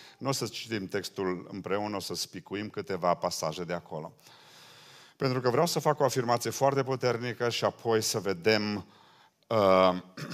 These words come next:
<clears throat> cum o dezvoltăm mai departe. Iisus Hristos se află în inima lumii, fie că-ți place, fie că nu-ți place. Iisus Hristos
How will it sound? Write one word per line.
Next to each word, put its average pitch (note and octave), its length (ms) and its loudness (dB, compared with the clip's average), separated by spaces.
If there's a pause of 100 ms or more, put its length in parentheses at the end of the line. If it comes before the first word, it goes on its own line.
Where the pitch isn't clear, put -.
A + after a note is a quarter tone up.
(480)
<clears throat> - 800 -20
cum A#2 140 0
o G#2 120 4
dezvoltăm F2+ 720 2
mai D#2 140 0
departe. C#2+ 580 -6 (1120)
Iisus A#2+ 380 0
Hristos C#3+ 880 4 (120)
se - 320 2
află C3 800 8
în G2 260 -4
inima G#2+ 540 4
lumii, F2 600 -2 (240)
fie B2+ 540 2
că-ți B2 300 0
place, G#2 440 4
fie G2 440 -2
că D#2+ 140 -8
nu-ți D#2 240 -8
place. - 440 -10 (380)
Iisus A2 380 -2
Hristos B2 680 2